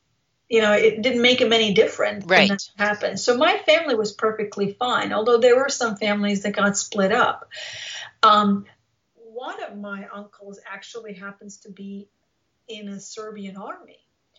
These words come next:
Speaker 1: And he was, he was, like, at the top, one of the generals or something like that, pretty important. And he called my aunt and my father and said, "There's gonna be a mess in Mostar," which is where I was from.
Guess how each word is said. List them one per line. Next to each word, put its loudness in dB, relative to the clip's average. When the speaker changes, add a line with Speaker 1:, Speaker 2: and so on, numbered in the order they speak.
Speaker 1:
And -10
he -12
was, -12
he -14
was, -8
like, -6
at -4
the -10
top, -8
one -10
of -6
the -8
generals -2
or -6
something -4
like -4
that, -2
pretty -2
important. 0
And 0
he 2
called 4
my 4
aunt -2
and 2
my 4
father 2
and 2
said, 4
"There's 6
gonna 4
be 4
a 2
mess 4
in 2
Mostar," 2
which -6
is 0
where 6
I 6
was -4
from. 4